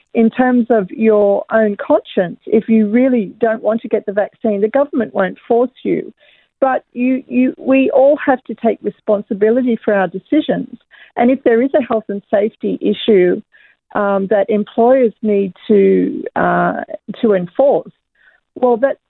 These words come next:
that's quite a different issue to whether or not you feel it's ethical to, uh, receive the vaccine. Um, and it's certainly a different issue to whether or not, uh, the vaccine is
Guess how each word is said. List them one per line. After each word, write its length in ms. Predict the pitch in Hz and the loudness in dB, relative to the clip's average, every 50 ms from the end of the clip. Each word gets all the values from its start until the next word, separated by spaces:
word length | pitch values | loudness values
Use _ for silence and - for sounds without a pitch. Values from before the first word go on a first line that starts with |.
| _ - | _ -10
that's 240 | - 240 - - _ - | -6 -6 -6 -6 _ -20
quite 280 | - - 240 226 214 190 | -6 -4 -2 -2 0 -2
a 60 | 208 | -4
different 420 | 202 - 226 220 - 220 190 - - - | -4 -4 -6 -4 -4 -6 -8 -6 -6 -2
issue 640 | 233 233 - - - - 202 175 165 165 - - - - - - | -2 -2 -2 -2 0 2 4 4 4 2 -2 -6 -10 -14 -4 0
to 180 | 226 202 196 190 | 2 2 2 4
whether 300 | 185 196 196 185 190 190 | 4 2 2 4 2 2
or 100 | 190 185 | 2 2
not 280 | 190 180 175 - - _ | 0 -2 -2 -2 -4 _
you 200 | - 190 185 185 180 - _ | -6 -2 -2 -2 -2 -6 _
feel 300 | - 202 190 185 175 170 | 0 2 2 2 2 0
it's 100 | - _ - - - | -4 _ -6 0 0
ethical 480 | 190 180 - 190 - - 190 185 202 - _ - - | 0 0 0 -4 0 0 0 0 0 -4 _ -2 0
to, 340 | 202 185 175 175 180 - - - _ _ _ _ _ _ _ _ _ - - | 2 4 4 2 2 0 -4 -12 _ _ _ _ _ _ _ _ _ -4 -2
uh, 100 | 190 190 | 0 2
receive 360 | 175 190 190 - 247 240 226 - _ - | 0 0 -2 0 -2 -2 -2 -4 _ -6
the 0 | |
vaccine. 720 | 240 240 - - _ - 262 247 247 254 254 254 254 - _ _ - - _ _ _ - - | -6 -6 -6 -6 _ 0 2 4 4 4 4 2 2 -2 _ _ -20 -20 _ _ _ -8 -6
Um, 460 | - 185 180 170 180 180 180 180 - - - | -4 -2 0 0 0 0 -2 -4 -4 -2 0
and 200 | 202 196 190 190 | 0 2 2 2
it's 120 | - - _ _ - | 0 -2 _ _ -2
certainly 320 | 226 214 - - 202 190 | 0 0 0 0 0 0
a 20 | 180 | 0
different 300 | 208 196 - 196 - - | 0 -2 -2 -2 -2 0
issue 280 | 190 180 - - 185 - - | -2 -2 0 -4 -4 -2 -2
to 60 | 214 | -2
whether 300 | 185 180 185 180 180 180 | 0 0 2 2 2 0
or 80 | 180 180 | 0 0
not, 240 | 180 180 175 190 - - - - - - - | 0 -2 -2 -2 -6 -14 -20 -20 -16 -4 -2
uh, 140 | 180 170 165 | -2 0 0
the 100 | 175 175 | -2 0
vaccine 640 | - 160 156 - - - 190 180 175 175 175 - - | 0 -2 -4 -4 -4 -4 -2 -2 0 -2 -4 -2 -2
is 140 | 170 175 | -2 -2